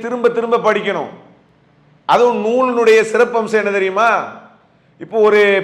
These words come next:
பேச்சுன்னு ஒண்ணு பேசுறோம்னு வைங்க, அதுல எதை வேணாலும் பேசுவாங்க, கொஞ்சம் முன்ன பின்ன பேசுவாங்க. ஒரு எழுத்து வடிவில் வருதுன்னு வைங்க, கவனமா இருப்பாங்க, சரியான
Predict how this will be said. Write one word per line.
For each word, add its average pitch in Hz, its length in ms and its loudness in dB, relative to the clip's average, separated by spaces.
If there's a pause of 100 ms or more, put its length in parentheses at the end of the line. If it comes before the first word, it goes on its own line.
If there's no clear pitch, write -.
(120)
பேச்சுன்னு 240 560 2
ஒண்ணு 220 120 -4 (100)
பேசுறோம்னு 214 400 -2
வைங்க, 196 200 -2 (760)
அதுல 208 280 2 (120)
எதை 240 160 4
வேணாலும் 226 380 2
பேசுவாங்க, 202 400 0 (800)
கொஞ்சம் 214 260 -2
முன்ன 226 140 -2 (100)
பின்ன 233 140 2 (120)
பேசுவாங்க. 196 380 -2 (760)
ஒரு 190 100 4 (160)
எழுத்து 262 400 0
வடிவில் 240 360 2
வருதுன்னு 220 300 0
வைங்க, 202 220 -2 (320)
கவனமா 226 420 2
இருப்பாங்க, 170 340 0 (960)
சரியான 233 360 4